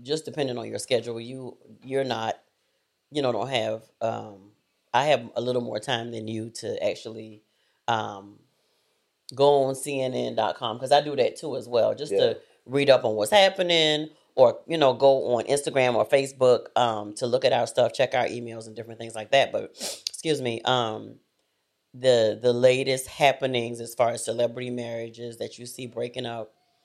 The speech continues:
Speaker 1: um, is, um, is it Tia Mowry and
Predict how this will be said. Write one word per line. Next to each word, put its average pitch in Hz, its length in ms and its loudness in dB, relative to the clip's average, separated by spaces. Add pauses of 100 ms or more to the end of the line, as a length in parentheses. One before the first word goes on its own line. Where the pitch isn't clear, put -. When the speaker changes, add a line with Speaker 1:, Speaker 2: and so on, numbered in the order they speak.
(320)
Speaker 1:
um, 113 480 -2
is, 113 680 -8
um, 107 480 -8 (760)
is 123 100 -8
it - 120 -12
Tia 156 420 -2 (240)
Mowry 135 600 -6
and 113 340 -12